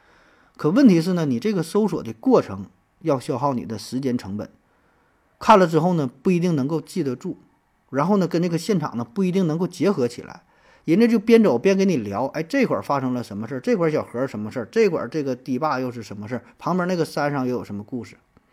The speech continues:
所以这就是人家导游这个值钱的地方，挣就挣的这个钱。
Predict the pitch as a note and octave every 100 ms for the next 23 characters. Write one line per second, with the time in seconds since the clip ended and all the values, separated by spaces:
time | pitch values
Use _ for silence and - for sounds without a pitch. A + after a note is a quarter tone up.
0 | _ _ _ _ _ _ _ - A#3 D#4
1 | A#3+ G3+ G3 F#3 G#3 A#2+ A2+ D#3 G3 D3+
2 | D3+ E3 D#3 E3+ A3 D3 A#2 G#3+ D#3+ E3
3 | G3 D3 F3 D3 - - C#3 C4